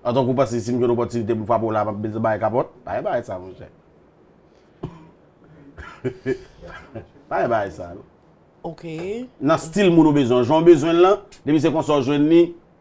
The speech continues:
Speaker 1: si l pesiste, pesiste nan gou, men, bay, ok, w ap mete l. Men, feeling w ap chèche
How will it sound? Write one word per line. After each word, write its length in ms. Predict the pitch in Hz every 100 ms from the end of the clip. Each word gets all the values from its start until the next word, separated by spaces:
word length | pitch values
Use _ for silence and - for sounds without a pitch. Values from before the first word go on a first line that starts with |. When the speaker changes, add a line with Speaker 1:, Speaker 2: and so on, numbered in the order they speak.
| _ _ _ -
Speaker 1:
si 160 | -
l 60 | 233
pesiste, 400 | - - 330 - 160
pesiste 400 | 160 160 - 139
nan 160 | 120 120
gou, 160 | 135 113
men, 200 | 107 98 _ _ _ -
bay, 540 | 123 110 101 92 87 - _ _ - _ _ _ _ -
ok, 180 | 185 214
w 60 | 180
ap 100 | -
mete 240 | 208 269
l. 120 | 190 120 - _ _ _ -
Men, 360 | 120 127 131 - 85 85 98 87 -
feeling 240 | 180 180
w 80 | 170
ap 80 | -
chèche 320 | 165 -